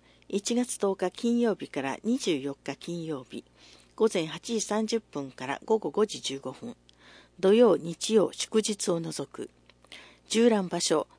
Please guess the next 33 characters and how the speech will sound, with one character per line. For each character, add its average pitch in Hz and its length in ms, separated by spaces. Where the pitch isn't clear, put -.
都 220 100
市 - 140
計 208 160
画 165 280
課、 - 260
問 240 180
い 214 60
合 208 40
わ 202 80
せ - 200
先、 - 320
都 202 100
市 - 160
計 196 200
画 - 280
課、 - 260
電 202 260
話 160 240
四 247 260
四 247 240
一 - 340
七 208 260
一 233 260
一 127 220
二、 120 220
フ - 140
ァ - 20
ッ - 40
ク - 120
ス - 300
四 254 200
四 240 260
一 - 360